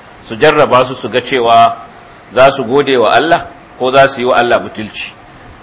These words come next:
Kaga zuwan su a cikin wannan sifa ba yana nuna cewa haka sifar su take ba, a'a, sun rikida zuwa ga wannan sifa. Amma a, a ka'ida Allah Ta'ala ya halicci mala'iku a cikin sifa mai kyau. Shi yasa kissar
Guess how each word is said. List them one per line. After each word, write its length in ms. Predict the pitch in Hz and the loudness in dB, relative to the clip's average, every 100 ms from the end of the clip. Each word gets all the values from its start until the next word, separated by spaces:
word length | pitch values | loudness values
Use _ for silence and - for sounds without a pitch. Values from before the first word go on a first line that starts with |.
| - - | -12 -2
Kaga 520 | 127 139 151 151 151 | 0 4 6 6 4
zuwan 280 | 156 175 147 | 2 0 2
su 100 | 156 | 0
a 100 | 139 | 0
cikin 200 | - 170 | -2 -2
wannan 220 | 170 165 | 0 -2
sifa 260 | 180 180 147 | -2 -2 2
ba 120 | 151 | 2
yana 160 | 165 | 2
nuna 180 | 151 151 | -2 -6
cewa 340 | - 160 135 139 | -6 -2 0 0
haka 180 | 139 | -4
sifar 240 | 120 131 117 | -10 -8 -10
su 100 | - | -10
take 240 | 113 107 | -12 -8
ba, 100 | 104 123 | -2 0
a'a, 60 | 113 | 0
sun 180 | - 160 | -2 -6
rikida 360 | 135 175 160 | -4 -4 -2
zuwa 200 | 139 143 113 | 0 0 0
ga 80 | 104 | -2
wannan 180 | 104 110 | -6 -10
sifa. 280 | 113 98 85 - - - - - - 190 | -10 -12 -14 -16 -20 -20 -20 -20 -14 -8
Amma 240 | 208 240 | 0 4
a, 500 | 143 - 110 101 - | 4 4 4 2 -2
a 40 | - | -2
ka'ida 440 | 135 143 156 143 | 0 2 2 2
Allah 180 | 123 131 | 2 0
Ta'ala 280 | - 110 127 127 | 0 -2 2 2
ya 120 | 135 | 2
halicci 340 | 120 104 - 127 | 0 -6 -10 -8
mala'iku 580 | 120 110 92 - 165 - - - - - - - - - | -4 -4 -6 -10 -12 -14 -20 -20 -20 -20 -20 -20 -20 -14
a 80 | - | -12
cikin 340 | 123 123 135 | -10 -6 -6
sifa 340 | 131 147 139 107 | -6 -2 -2 -2
mai 200 | 107 101 | -4 -4
kyau. 240 | 156 135 - - - - - - - - - - - - - - - | 0 0 -2 -20 -20 -20 -20 -20 -20 -20 -20 -20 -20 -20 -20 -20 -18
Shi 160 | - | -6
yasa 300 | 123 123 135 | -2 2 0
kissar 500 | - 156 - 139 113 | 0 -4 -2 -2 -2